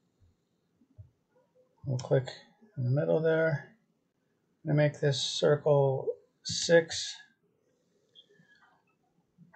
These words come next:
Then we're gonna go ahead and get the square. And we're going to change this to center. So we're gonna go ahead and click center. And we'll go ahead and, uh, drag this out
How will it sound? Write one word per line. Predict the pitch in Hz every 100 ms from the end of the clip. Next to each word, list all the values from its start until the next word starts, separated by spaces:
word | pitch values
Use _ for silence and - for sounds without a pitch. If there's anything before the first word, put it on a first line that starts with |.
| _ _ _ _ - -
Then | 151 143
we're |
gonna | 147 135
go | 143
ahead | 139 147
and | 139
get | 139 135
the | 127
square. | - - - 135 135 135 160 156 - - _ _ _ _ _ _ _ _ _ _ _ -
And | 135
we're |
going | 131 143 143 127
to | - 139 131 139
change | - 156 143 139 131
this | 143 139 -
to | 135
center. | - 170 151 139 143 143 - -
So | - -
we're | 139
gonna | 135
go | 135 135
ahead | 135
and | 131
click | 135 131
center. | - 127 139 151 - - _ _ _ _ _ _ _ - - - _ -
And | 143
we'll | 135
go | 139
ahead | 135 139 135
and, | 135 131
uh, | 131 131 127
drag | 135 131 131
this | 131 -
out | 135 135